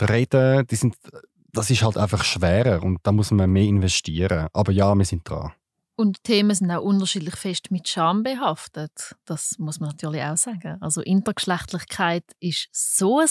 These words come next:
Speaker 2: Tabuthema, dass ich kann verstehen, dass Leute ein bisschen zurückhaltend sind, sich damit zu exponieren.
Speaker 1: Ja, das. Oder dann gibt's vielleicht Leute, die nicht Fan sind von der Pride oder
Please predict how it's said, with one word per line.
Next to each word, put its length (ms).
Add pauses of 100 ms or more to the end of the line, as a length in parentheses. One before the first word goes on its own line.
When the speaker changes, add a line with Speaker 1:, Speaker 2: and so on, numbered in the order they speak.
Speaker 2:
Tabuthema, 800
dass 180
ich 100
kann 180
verstehen, 360
dass 180
Leute 240
ein 60
bisschen 160
zurückhaltend 680
sind, 240
sich 280
damit 380 (420)
zu 120
exponieren. 960 (140)
Speaker 1:
Ja, 280
das. 500
Oder 340
dann 180
gibt's 280
vielleicht 280
Leute, 380
die 320
nicht 260
Fan 300
sind 320
von 240
der 120
Pride 600
oder 400